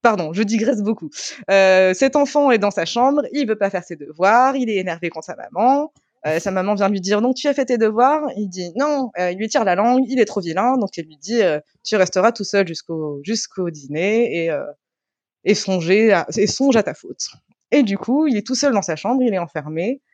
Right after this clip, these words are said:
et dans sa crise de colère, il a déchiré le, euh, il a déchiré le papier peint, il a remué le, il a lancé le tisonnier dans le feu, enfin, il a, il a dé-, il a dévasté sa chambre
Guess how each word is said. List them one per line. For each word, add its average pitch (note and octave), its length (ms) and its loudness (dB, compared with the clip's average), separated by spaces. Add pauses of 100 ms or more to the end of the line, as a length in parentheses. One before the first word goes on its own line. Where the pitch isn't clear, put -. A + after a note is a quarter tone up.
(280)
et G3+ 100 4
dans F#3+ 120 0
sa F3 140 -2
crise B3+ 260 -2
de A3 80 0
colère, G#3+ 400 0
il G#3 120 -4
a F3 100 -4
déchiré G3+ 600 -2
le, D#3 480 -2 (540)
euh, E3+ 160 0
il E3 100 -2
a F3 60 2
déchiré G3+ 320 0
le G3+ 40 -2
papier G3 320 0
peint, F#3+ 680 0
il E3+ 120 -4
a D#3+ 100 2
remué G#3+ 480 4
le, F#3 220 2
il E3+ 100 -2
a - 40 6
lancé F#3 260 0
le G3+ 40 -2
tisonnier G3 320 -2
dans F3+ 140 0
le F#3 40 -4
feu, F3 480 -4
enfin, D#3+ 140 -2
il D#3 80 -6
a, D#3 80 -2
il E3 120 -2
a E3 40 4
dé-, E3+ 340 -2
il - 40 -2
a D#3 80 -2
dévasté G3 340 2
sa D#3+ 140 -8
chambre C4 340 -2